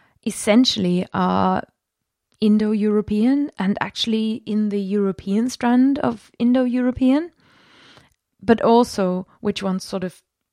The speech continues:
stand on the side and kind of look over to us and go, "Well, we are Finno-Uralic, so you guys, what are you talking about?" <laughs>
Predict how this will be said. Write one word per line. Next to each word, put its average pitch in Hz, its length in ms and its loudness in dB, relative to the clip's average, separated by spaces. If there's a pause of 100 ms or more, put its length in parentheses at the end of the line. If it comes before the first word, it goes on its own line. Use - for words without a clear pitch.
(200)
stand 180 520 -6 (1200)
on 202 140 0
the 190 80 -4
side 175 500 -4 (160)
and 214 100 -10
kind 208 160 -10
of - 80 -18 (140)
look 170 180 -6
over 175 240 -4
to 196 160 -8
us 202 160 -10
and 190 80 -10
go, 180 160 -6
"Well, 269 360 -2 (640)
we 339 160 4
are 220 160 4
Finno-Uralic, 240 1040 -2
so 170 380 -8 (360)
you 202 140 -8
guys, 208 420 -4
what 214 160 -6
are 294 40 -8
you 294 60 -8
talking - 300 -12
about?" 185 240 -12 (320)
<laughs> - 80 2